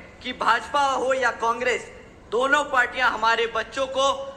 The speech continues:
हमारे भविष्य, बच्चों के भविष्य से खिलवाड़ करने की कोशिश करती रही हैं।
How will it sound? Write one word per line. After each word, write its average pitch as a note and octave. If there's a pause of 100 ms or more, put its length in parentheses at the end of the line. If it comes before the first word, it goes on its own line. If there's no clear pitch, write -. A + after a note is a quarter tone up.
(100)
हमारे A#3
भविष्य, A3+
बच्चों G#3+
के A#3+
भविष्य A3+
से A3+
खिलवाड़ G#3
करने G#3
की G3+
कोशिश G3
करती F3+
रही F#3
हैं। D#3